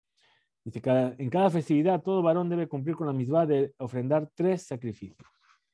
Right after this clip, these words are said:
Primero se llama Olat Reiyá, al presentarse en el Bet HaMikdash. El segundo se llama Shalmei Hagigá, en honor a la festividad. El tercero, Shalmei Simcha,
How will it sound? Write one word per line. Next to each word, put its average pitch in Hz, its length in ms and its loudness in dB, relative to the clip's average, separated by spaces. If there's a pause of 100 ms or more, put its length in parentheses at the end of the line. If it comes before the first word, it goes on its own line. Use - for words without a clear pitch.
(500)
Primero 156 240 0
se 147 100 -6
llama 151 160 0
Olat 127 320 0
Reiyá, 104 500 -4 (1200)
al 110 120 -10
presentarse 117 500 -6
en 113 100 -4
el 104 60 -4
Bet 110 160 -4
HaMikdash. 117 520 -10 (160)
El 123 120 -12
segundo 147 280 -4
se 135 80 -6
llama 147 180 -2
Shalmei 135 600 -2
Hagigá, 110 560 -4 (800)
en 123 140 -4
honor 135 280 -2
a 131 120 0
la 120 60 -2
festividad. 113 720 -4 (1080)
El - 80 -20
tercero, 226 720 2 (1000)
Shalmei 147 480 0
Simcha, 131 480 -2